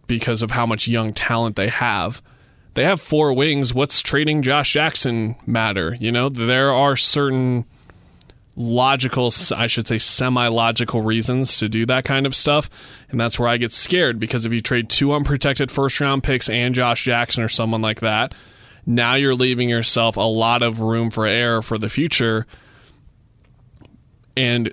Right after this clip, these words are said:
it's a situation where you don't really need to put that much around Aiden and Booker for this to work out. Not, not a lot. It, I don't wanna say it's foolproof, because that, <laughs> that seems way too cocky to say, given, <laughs> given the Suns' infrastructure the past couple of years.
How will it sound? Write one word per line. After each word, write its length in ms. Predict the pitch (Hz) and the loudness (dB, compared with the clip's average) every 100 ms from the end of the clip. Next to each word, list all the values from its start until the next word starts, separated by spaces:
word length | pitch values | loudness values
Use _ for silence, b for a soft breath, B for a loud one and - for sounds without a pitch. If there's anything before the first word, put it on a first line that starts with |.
| - | -2
it's 220 | 127 - | -2 0
a 60 | 123 | -2
situation 540 | 165 143 135 156 135 | 0 0 2 2 2
where 100 | 123 | 0
you 60 | 120 | 2
don't 180 | 165 196 | 0 2
really 240 | 170 156 | 2 4
need 160 | 147 139 | 2 0
to 60 | |
put 160 | - 135 | 0 0
that 120 | 120 | 0
much 220 | 127 - | 0 0
around 140 | 117 113 | 0 0
Aiden 180 | 113 | 0
and 120 | 110 110 | 0 0
Booker 260 | 113 113 | 0 -2
for 120 | 113 | -2
this 140 | 110 - | -2 -2
to 80 | 110 | -2
work 240 | 101 113 | -2 0
out. 220 | 101 67 | -2 0
Not, 340 | - 143 160 123 | 0 0 0 0
not 220 | 147 180 | 2 4
a 40 | |
lot. 400 | 131 127 78 - - b b b b _ | 4 4 0 -6 -18 b b b b _
It, 200 | - 101 - _ - _ - | -6 -6 -6 _ -20 _ -2
I 100 | 123 | 0
don't 80 | 135 | 2
wanna 100 | 135 | 2
say 140 | 131 | 0
it's 120 | 113 - | -2 -2
foolproof, 640 | 120 120 123 131 131 - | 0 0 2 0 0 -2
because 260 | 104 110 | -4 -2
that, 140 | 107 104 | -2 -4
<laughs> 400 | - - - - | -6 -10 -10 -12
that 100 | - | -10
seems 360 | - 110 107 120 | -4 -2 -4 -4
way 800 | 127 139 135 127 120 120 117 120 | -2 2 2 2 2 0 0 -2
too 480 | - - 113 110 | -2 -2 0 0
cocky 420 | 110 107 95 101 95 | -2 -4 -4 -4 -2
to 100 | 82 | -2
say, 320 | - 92 - | -4 -4 -4
given, 380 | 90 180 175 131 156 151 | -2 0 0 0 0 0
<laughs> 160 | 247 | -2
given 300 | 180 151 139 | 0 2 2
the 100 | 170 | 2
Suns' 480 | - 151 131 123 - | 0 0 2 0 -2
infrastructure 640 | 123 117 113 - 110 - 104 | -2 0 -2 -2 -2 -2 -4
the 100 | 98 | -2
past 280 | 104 110 | -2 -2
couple 200 | - - | -4 -4
of 60 | 82 | -4
years. 380 | 78 - - | -4 -4 -6